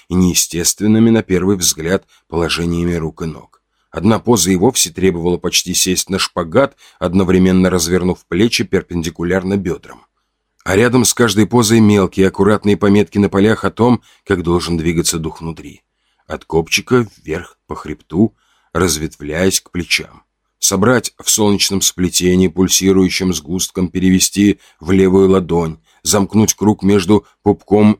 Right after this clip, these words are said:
и почками и так далее. Для лучшего понимания внутри нарисованных тел движение духа было показано стрелочками.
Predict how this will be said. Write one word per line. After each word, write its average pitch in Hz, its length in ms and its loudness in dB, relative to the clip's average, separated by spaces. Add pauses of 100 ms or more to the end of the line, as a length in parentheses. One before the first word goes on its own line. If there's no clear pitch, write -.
(120)
и 110 220 4
почками 80 720 -6 (240)
и 76 60 -18
так 80 200 -12
далее. - 340 -20 (480)
Для 78 340 -4
лучшего 80 360 -6
понимания 80 500 -4
внутри 80 320 -4
нарисованных 82 680 -4
тел 127 300 2 (260)
движение 87 500 0
духа 98 280 -2
было 82 200 -2
показано 87 460 -6
стрелочками. 69 640 -8